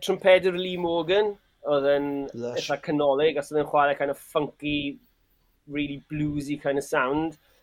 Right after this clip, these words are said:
Speaker 1: So, nath e ddod yr album mas o'r enw The Sidewinder, <clears throat> a ma'r gan The Sidewinder, oedd e'n big hit ar y pryd,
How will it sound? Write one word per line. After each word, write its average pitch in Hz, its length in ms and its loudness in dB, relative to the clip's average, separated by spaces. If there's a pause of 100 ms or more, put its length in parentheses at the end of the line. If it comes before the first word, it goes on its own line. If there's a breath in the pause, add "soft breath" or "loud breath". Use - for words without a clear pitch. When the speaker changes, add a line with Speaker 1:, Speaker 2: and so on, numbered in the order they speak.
(140)
Speaker 1:
So, 170 120 0
nath 170 180 0
e 196 140 4
ddod 180 160 2
yr 170 80 4
album 160 360 2
mas 147 180 -2
o'r 160 100 2
enw 151 140 -2
The 147 120 -4
Sidewinder, 151 880 4 (120)
<clears throat> - 100 -20
a 156 640 0
ma'r 143 160 -4
gan 151 300 2
The 147 60 -8
Sidewinder, 139 760 0
oedd 135 100 -2
e'n 135 140 -4
big 143 220 -4
hit 156 240 -6
ar 139 100 -6
y 127 60 -16
pryd, 147 440 -2